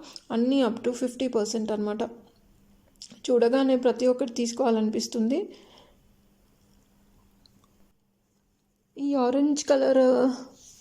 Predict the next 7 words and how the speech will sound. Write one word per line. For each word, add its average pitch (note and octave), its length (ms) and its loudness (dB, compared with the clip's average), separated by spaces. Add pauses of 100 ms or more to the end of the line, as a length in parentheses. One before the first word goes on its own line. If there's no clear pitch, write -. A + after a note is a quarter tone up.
(800)
డ్రెస్ B3+ 300 2
అయితే C#4+ 220 2
చాలా A#3+ 400 2
బాగుంది, A#3 500 2
త్రీ A#3 200 -2
పీస్ A#3+ 280 -2
సూట్ A#3+ 360 0